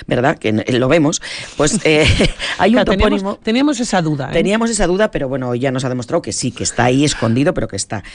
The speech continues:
Speaker 1: Bueno, pues, eh, mira, hay un topónimo que, que, que además hay una calle en Vitoria y es un topónimo que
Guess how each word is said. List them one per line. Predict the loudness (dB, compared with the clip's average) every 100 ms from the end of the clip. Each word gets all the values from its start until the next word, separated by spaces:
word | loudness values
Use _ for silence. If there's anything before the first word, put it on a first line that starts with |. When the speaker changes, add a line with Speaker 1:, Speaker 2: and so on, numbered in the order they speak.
| -14 -10
Speaker 1:
Bueno, | -2 0 2
pues, | 0 0
eh, | 0 0 2 2 2
mira, | 2 0 0
hay | 0 0
un | 0
topónimo | 0 2 2 2
que, | 0 0 0 -2
que, | -2 -2 -2 -4 -6 -4
que | 0
además | 0 0
hay | 2
una | 0
calle | 0 0
en | 2
Vitoria | 2 2 4 4 2
y | 0 -2
es | -4 -4
un | -6
topónimo | 0 2 2 0
que | 0